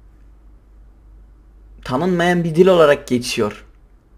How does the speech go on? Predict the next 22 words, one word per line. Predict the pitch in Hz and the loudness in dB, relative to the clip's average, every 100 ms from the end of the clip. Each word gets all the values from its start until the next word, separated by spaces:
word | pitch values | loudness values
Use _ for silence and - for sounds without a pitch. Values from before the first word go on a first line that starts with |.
| _ _ - | _ _ -12
Yani | 156 220 233 123 - | -4 -2 -2 -4 -6
artık | - 151 - - - | -6 -6 -8 -14 -14
açık | 113 - - | -10 -10 -6
ve | 123 120 | -2 0
net | 175 - 143 | 0 -4 -4
bunların | 127 127 151 127 - | -2 0 -2 -4 -6
Kürt | - - - - - | -6 -6 -12 -14 -8
düşmanlığı. | 117 123 113 107 117 120 110 - - - | -4 0 0 0 2 2 0 -6 -8 2
Evet | 147 160 147 | 6 6 6
kardeşlerim, | 143 131 120 120 117 117 120 | 4 2 0 -2 0 2 2
bu | 127 | 2
videomuz | 120 127 120 113 | -2 0 -2 -2
bu | |
kadardı. | 113 104 104 104 110 | -2 -2 -2 -4 -6
Bu | 127 | -6
videomu | 127 120 127 | -2 -2 0
beğendiyseniz | 117 117 120 110 110 107 | -2 -2 -4 -6 -8 -4
beğenmeyi, | 123 120 110 113 120 - | -2 0 -2 -4 -8 -8
beğenmek | 110 113 120 120 | -6 -2 0 0
gerçekten | 117 120 117 - 110 | 0 -2 -2 -8 -10
çok | 101 92 | -10 -10
önemli. | 92 87 82 117 | -12 -10 -12 -12